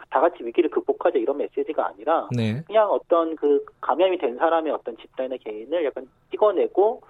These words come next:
Speaker 1: 좀 더 이슈화시키고 그 사람들을
Speaker 2: 음.
Speaker 1: 약간 소모시키는 방식으로 그렇게 하면서 그냥 약간 조회수만 올리려는 목적으로 좀 하는
Speaker 2: 음.
Speaker 1: 보도들이 좀 있어서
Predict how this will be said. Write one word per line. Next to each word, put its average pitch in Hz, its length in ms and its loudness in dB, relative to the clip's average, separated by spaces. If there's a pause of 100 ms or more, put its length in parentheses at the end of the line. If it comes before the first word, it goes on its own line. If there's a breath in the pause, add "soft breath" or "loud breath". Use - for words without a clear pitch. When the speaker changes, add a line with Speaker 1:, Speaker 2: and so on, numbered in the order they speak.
(220 soft breath)
Speaker 1:
좀 170 160 -4
더 156 80 2
이슈화시키고 - 800 0
그 - 120 -10
사람들을 147 400 4
Speaker 2:
음. 131 40 0
Speaker 1:
약간 123 200 -4
소모시키는 214 540 -2
방식으로 - 460 -6
그렇게 - 240 0
하면서 156 260 2
그냥 143 140 -2
약간 135 260 -2 (360 soft breath)
조회수만 196 640 4
올리려는 120 440 -4
목적으로 107 440 -12
좀 - 160 -20
하는 135 200 -8
Speaker 2:
음. 131 180 -4
Speaker 1:
보도들이 123 360 -6
좀 - 180 -20
있어서 139 400 -16